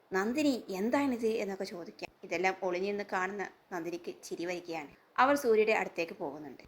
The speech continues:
"അല്ല, ഇതിനെന്താ ഇത്ര വലിയ പുതുമ? ചായയല്ലേ ഞാൻ തന്നത്?" എന്ന് ചോദിക്കുന്നു നന്ദിനി. "എന്താടോ ചായ ഇങ്ങനെ കയ്പാണ് ഉണ്ടാകാറ്? ഇതിന്റെ കളർ കണ്ടില്ലേ?" എന്നൊക്കെ പറയാം.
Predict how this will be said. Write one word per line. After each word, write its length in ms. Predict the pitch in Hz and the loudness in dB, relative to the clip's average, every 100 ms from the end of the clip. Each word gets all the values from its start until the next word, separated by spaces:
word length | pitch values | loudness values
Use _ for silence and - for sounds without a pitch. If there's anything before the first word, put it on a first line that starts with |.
| _ - | _ -6
"അല്ല, 180 | 175 175 190 - - 190 | -2 0 0 -4 -10 -8
ഇതിനെന്താ 360 | 190 185 202 | -4 -2 2
ഇത്ര 240 | 220 214 220 | 0 2 0
വലിയ 180 | 220 | 0
പുതുമ? 380 | 220 208 202 196 - | 0 -2 -2 -4 -6
ചായയല്ലേ 500 | 277 254 302 240 196 | -4 -2 0 0 0
ഞാൻ 160 | 190 190 190 | 0 0 -4
തന്നത്?" 240 | 180 185 | -6 -6
എന്ന് 220 | 185 185 | -6 -6
ചോദിക്കുന്നു 540 | 180 160 160 180 170 156 | -8 -10 -8 -8 -8 -10
നന്ദിനി. 280 | 147 165 165 _ 208 | -14 -16 -18 _ 0
"എന്താടോ 340 | 214 247 247 | 2 4 2
ചായ 400 | 240 220 208 233 | 2 0 4 4
ഇങ്ങനെ 220 | 226 220 220 | 2 0 0
കയ്പാണ് 420 | 196 190 - 214 | -2 -2 -2 -2
ഉണ്ടാകാറ്? 440 | 180 170 170 165 165 | -2 -2 -2 -4 -6
ഇതിന്റെ 260 | 170 202 | -6 -6
കളർ 360 | 202 - 190 254 | -6 -4 0 0
കണ്ടില്ലേ?" 380 | 247 202 185 180 | 0 -2 -2 -4
എന്നൊക്കെ 280 | 175 170 - | -4 -8 -12
പറയാം. 280 | 139 147 | -12 -14